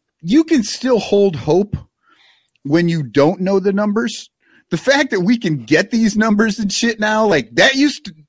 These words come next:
back before the internet and back before all this shit, that was just for the scouts. It was just for the front offices. Nobody knew that shit. And now we all have it. And, uh, I,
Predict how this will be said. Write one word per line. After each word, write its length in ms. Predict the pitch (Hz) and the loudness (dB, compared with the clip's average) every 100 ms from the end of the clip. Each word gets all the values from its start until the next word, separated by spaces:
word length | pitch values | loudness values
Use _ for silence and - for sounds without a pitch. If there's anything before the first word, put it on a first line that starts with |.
| _ _ _ | _ _ _
back 380 | 156 - 285 262 | -8 0 0 0
before 240 | 220 233 196 | 0 0 0
the 120 | 175 | 0
internet 400 | 190 185 180 180 | 0 2 2 0
and 120 | 151 | 0
back 180 | 180 175 | -2 -2
before 300 | 165 190 190 | -4 0 0
all 100 | 160 | 0
this 140 | 139 | -2
shit, 240 | - 131 - - - - | 0 0 -2 -16 -20 -4
that 180 | 247 339 | 0 2
was 220 | 202 117 | 2 -2
just 400 | 104 135 196 - | -2 0 0 -2
for 100 | 240 | -4
the 120 | 226 | -4
scouts. 440 | 208 151 135 135 127 | -4 -4 -2 -2 -4
It 60 | |
was 160 | 104 98 | -8 -4
just 240 | 156 202 | -2 -2
for 80 | 220 | -4
the 200 | 190 - - _ | -10 -12 -20 _
front 200 | 175 156 | -4 -2
offices. 640 | 135 127 - 139 123 113 - _ _ _ - | -2 -6 -8 -4 -4 -6 -16 _ _ _ -6
Nobody 460 | 117 131 170 202 | -2 0 0 0
knew 180 | 170 165 | 0 0
that 220 | 151 123 | 0 -2
shit. 280 | - 117 101 | -2 -4 -2
And 120 | 117 | -2
now 200 | 143 208 | 0 2
we 200 | 156 131 - | 0 -2 -2
all 240 | 139 165 | -2 -2
have 300 | 160 180 190 | -2 -4 0
it. 160 | 220 - _ - - - _ _ | 0 -2 _ -20 -20 -20 _ _
And, 460 | 160 165 160 151 143 - | 0 2 2 0 -4 -2
uh, 380 | 143 135 117 104 _ _ _ _ _ _ _ _ _ _ _ _ _ _ - | 2 2 0 -4 _ _ _ _ _ _ _ _ _ _ _ _ _ _ -6
I, 200 | 135 | -4